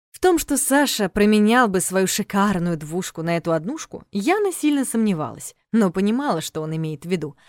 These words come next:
Однако денег от этого у неё больше не становилось. «Боюсь, мне это не по карману», призналась ему Яна, когда агент, не переставая расхваливать квартиру, скрылась в ванной, и оттуда доносились только отдельные слова:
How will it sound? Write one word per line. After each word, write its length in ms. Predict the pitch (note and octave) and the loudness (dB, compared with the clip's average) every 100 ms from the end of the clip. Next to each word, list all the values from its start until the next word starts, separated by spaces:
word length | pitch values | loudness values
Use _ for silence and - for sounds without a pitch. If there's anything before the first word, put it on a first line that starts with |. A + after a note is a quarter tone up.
| - | -6
Однако 440 | - C4 E4+ G#4 E4+ | 4 6 6 4 2
денег 400 | G3 A#3+ E4+ D#4+ | 4 2 2 0
от 140 | C4+ | 2
этого 240 | A#3+ A#3+ A3+ | 2 2 2
у 40 | |
неё 200 | G#3 F#3+ | 4 2
больше 360 | D3+ D#3 - F3+ | 0 -6 -4 -4
не 80 | |
становилось. 760 | E3+ - F3+ D#3+ C3+ D#3 - - _ _ _ _ _ | -4 -2 -2 -2 -6 -10 -14 -14 _ _ _ _ _
«Боюсь, 500 | G3+ F#3+ F#3 - - | -2 -2 -2 -6 -6
мне 240 | G3+ F#3+ F#3+ | -2 0 -2
это 140 | - | -2
не 100 | F3+ | -4
по 120 | F3 | -4
карману», 600 | - F#3 F3+ E3+ D#3+ D#3+ D#3 _ _ _ _ _ _ | -6 -4 -2 -2 -4 -10 -14 _ _ _ _ _ _
призналась 560 | G#3+ G3 F3+ E3+ E3 - | 0 2 2 0 -2 -4
ему 140 | E3+ | -4
Яна, 300 | E3 G#3+ F#3+ | -2 -2 -2
когда 260 | - E3+ F3+ | -4 -2 0
агент, 340 | F3+ G#3+ A3+ | 2 0 -2
не 120 | G3+ | 0
переставая 580 | G3+ F#3+ F3+ F#3+ G3 A#3+ | 2 0 0 -2 0 0
расхваливать 580 | G3+ F#3+ G#3 G#3+ G3 F3+ | 0 -2 0 0 0 -2
квартиру, 480 | - E3+ - C4 A#3 - - | -2 -4 -2 -2 -2 -4 -12
скрылась 580 | - - B3 C#4 C4 - | -8 0 2 2 0 -2
в 100 | A3 | -2
ванной, 380 | F3+ D3 C#3 - _ _ | -2 -2 -6 -12 _ _
и 80 | A#3 | 6
оттуда 420 | G#3+ F3+ B3+ C4+ | 6 6 -2 -2
доносились 640 | A3+ G3 F#3+ F3+ A3+ G#3 - | 0 2 2 0 -2 -2 -2
только 300 | G3 F#3 F#3+ | -2 0 -2
отдельные 420 | F3 F3+ F#3 E3+ | 0 2 2 0
слова: 440 | - E3+ D#3 D3 | -2 -2 -2 -4